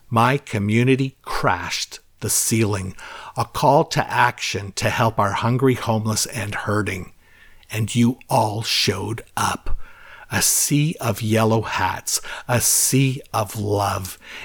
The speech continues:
and words cannot transcend the magnificent gratitude to all the organizers at Gravenhurst Against Poverty for Coldest Night of the Year, and you. Your generosity echoed throughout Muskoka.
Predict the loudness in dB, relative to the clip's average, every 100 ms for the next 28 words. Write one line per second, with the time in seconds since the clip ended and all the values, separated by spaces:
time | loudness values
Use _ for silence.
0 | -2 2 4 4 4 4 -2 -2 -2 -2
1 | -6 -2 -2 -2 -2 0 -2 -4 -10 -12
2 | -14 -6 0 2 2 0 -2 -2 0 0
3 | 0 0 0 -2 -4 -2 -2 -2 -4 0
4 | 2 4 2 0 0 0 0 -2 -2 -2
5 | 0 0 0 -2 0 0 2 2 2 2
6 | 0 -2 -2 -4 -2 0 0 -4 -10 -10
7 | -14 -16 -2 0 0 2 4 4 0 0
8 | 0 0 0 0 2 2 0 -4 0 2
9 | 2 2 2 6 6 4 -2 -16 _ _
10 | _ _ _ _ _ -4 -2 0 0 2
11 | 4 4 2 0 -2 -2 -6 -6 -4 -4
12 | -4 -6 -8 -14 -18 -20 -18 -6 0 2
13 | 2 -2 -2 -2 0 0 0 -2 -4 -6